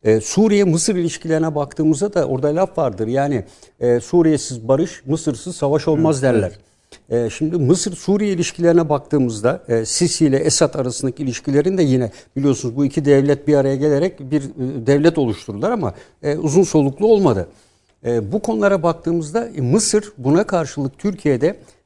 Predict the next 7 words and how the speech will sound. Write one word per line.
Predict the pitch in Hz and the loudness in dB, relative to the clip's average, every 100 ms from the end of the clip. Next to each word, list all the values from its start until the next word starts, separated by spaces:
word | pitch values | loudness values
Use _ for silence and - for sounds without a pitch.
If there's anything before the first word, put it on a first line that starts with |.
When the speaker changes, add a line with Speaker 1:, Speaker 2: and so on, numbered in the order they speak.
| - | -2
Speaker 1:
e, | 120 117 92 | 0 0 4
deniz | 127 226 220 | 6 6 2
üzerinden | 170 160 156 147 139 | 2 4 4 2 0
hareket | 123 139 139 147 | 0 0 0 0
ederek, | 147 147 202 - _ 135 | 2 2 0 -6 _ 0
e, | 139 139 | 0 0
Türkiye'yi, | - 220 202 170 151 147 208 | -2 -4 2 6 8 8 4